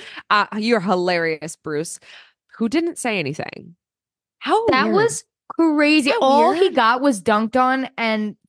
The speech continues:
Speaker 2: by Dee just being like, "Oh, Bruce should have played it." And then, and then
Speaker 1: Yeah.
Speaker 2: it's so funny. I saw a tweet today of, like,
Speaker 1: Uh-huh.
Speaker 2: a
Speaker 1: Uh-huh. I
Speaker 2: Dee
Speaker 1: saw
Speaker 2: being
Speaker 1: the
Speaker 2: like,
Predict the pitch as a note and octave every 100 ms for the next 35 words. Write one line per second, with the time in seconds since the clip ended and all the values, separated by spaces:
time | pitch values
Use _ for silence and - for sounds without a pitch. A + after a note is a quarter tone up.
0 | - G#3+ G3+ G#3+ A3 A3 A3+ A#3 A#3 A3+
1 | D#4 F#4 F#4 E4 F4 - C4 C4+ D4+ C4
2 | A#3 A3 - B3 B3+ A#3 - B3+ A#3+ A#3+
3 | C#4 C4 F#3+ E3 A#3+ A#3 A3 G#3+ G#3+ A#3
4 | A3+ G#3+ G#3+ G#3 G#3 G#3+ G#3+ G#3+ G#3 _
5 | _ _ - A3+ A3 D#3 C#3+ C#3+ F3 _
6 | - D3+ - D3+ A#3 G3 D3 C#3+